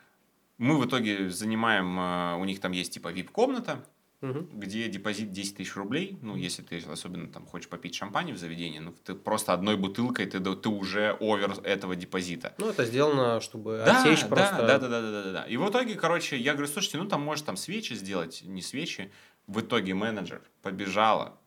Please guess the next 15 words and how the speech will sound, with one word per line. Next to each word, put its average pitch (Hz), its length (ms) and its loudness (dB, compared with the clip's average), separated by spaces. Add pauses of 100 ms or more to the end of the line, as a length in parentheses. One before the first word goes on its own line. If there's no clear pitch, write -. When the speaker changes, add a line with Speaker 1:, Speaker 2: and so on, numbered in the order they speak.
(200)
Speaker 1:
она 98 240 0
купила 95 640 -4
лепестки 107 680 -8
роз, 101 460 -2 (300)
разложила 104 680 -4
лепестки 107 560 -10
роз, 104 380 -2
зажгла 98 440 -4
свечи, 101 520 -6
все, 110 240 -6
охладила 104 440 -6
бутылочку. 110 560 -8
Ну, 110 100 -4
то 117 100 -6
есть 101 120 -8